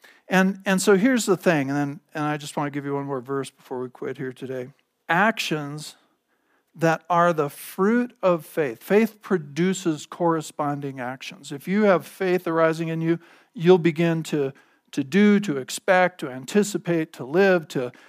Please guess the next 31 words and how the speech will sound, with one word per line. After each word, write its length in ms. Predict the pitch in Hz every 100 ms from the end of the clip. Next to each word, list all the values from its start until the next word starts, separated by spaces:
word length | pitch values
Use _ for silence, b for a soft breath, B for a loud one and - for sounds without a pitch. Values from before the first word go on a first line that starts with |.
| b
to 140 | - 151
be, 420 | 139 170 165 156 -
uh, 180 | 165 139
motivated, 800 | 123 156 208 190 165 175 170 165
all 140 | 156 165
these 180 | 170 151
different 300 | 151 156 131
things. 300 | 143 139 135
Read 280 | 160 151 147 _
Hebrews 320 | 156 143 139
chapter 320 | - 139 135
eleven. 300 | 131 135 120
It 120 | 120 -
tell-, 200 | 131 123
it 80 |
gives 180 | 139 131
you 60 | 139
a 40 |
whole 160 | 135 131
list 240 | 127 -
of 100 | 127
things. 280 | - 131 131 b b b b b
Um, 420 | - 165 147 143 - _ _
but 340 | 147 156 156 _ _
actions 600 | 160 208 240 - 247 202
that 140 | 190
are 160 | 156 151
the 120 | 143
fruit 460 | 135 - 180 214 -
of 220 | 180 180
faith 640 | - - 180 135 139 -